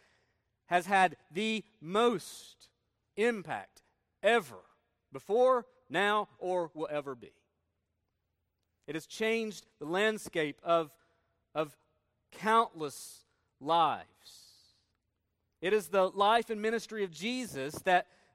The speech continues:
that, that really the world history hinges on. All, of, in fact, even in the, in the Old Testament, all that had been established in the Old Testament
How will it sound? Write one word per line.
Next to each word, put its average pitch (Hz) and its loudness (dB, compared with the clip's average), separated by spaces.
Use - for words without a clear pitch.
that, 180 4
that 180 -2
really 226 4
the 175 0
world 202 2
history 190 -4
hinges 226 -6
on. 113 -16
All, 254 6
of, 214 -4
in 185 -6
fact, 220 2
even 226 -2
in 226 -2
the, 208 -2
in 196 -4
the 208 -6
Old 220 0
Testament, 240 -4
all 226 4
that 220 2
had 214 0
been 214 0
established 220 0
in 220 -8
the 220 -4
Old 220 -2
Testament 190 -6